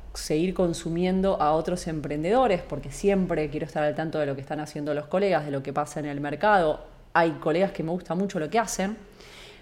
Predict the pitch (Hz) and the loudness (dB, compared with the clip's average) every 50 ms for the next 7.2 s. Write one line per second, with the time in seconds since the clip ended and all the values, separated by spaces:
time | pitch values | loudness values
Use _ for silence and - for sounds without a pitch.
0 | - - - 226 240 233 254 262 285 339 320 269 240 - 196 175 160 156 - 156 | -20 2 8 10 10 12 12 10 10 10 8 8 8 8 8 8 8 8 4 2
1 | 151 147 151 151 - - 156 147 143 139 139 - - - - - - - - 185 | 2 2 0 -2 -6 -6 -6 -6 -4 -6 -12 -14 -20 -20 -20 -20 -10 -4 -2 -2
2 | 202 - - 226 214 226 262 269 269 269 262 240 220 202 185 175 170 165 - - | -2 2 2 4 6 6 8 8 10 10 12 12 10 10 8 6 4 -2 -6 -8
3 | - - - - - - - - - - - - - - - 175 185 202 208 202 | -18 -20 -20 -20 -20 -20 -20 -20 -20 -20 -20 -20 -20 -2 2 6 10 12 12 12
4 | 185 196 190 175 175 175 175 180 175 - - 208 214 214 220 214 208 190 185 170 | 10 10 8 8 8 8 6 4 2 4 8 8 8 8 8 6 4 2 0 -2
5 | 170 190 185 180 190 185 - 180 175 180 180 190 185 185 190 180 175 175 156 156 | -2 -2 -2 -2 -2 -2 -2 0 2 6 8 8 8 8 8 4 4 2 0 -2
6 | - - 190 180 180 185 180 180 165 156 160 156 160 156 160 156 151 147 143 143 | 0 -2 2 6 6 6 4 4 2 2 4 4 2 0 0 0 0 0 0 -2
7 | 139 139 135 139 | -2 -4 -4 -6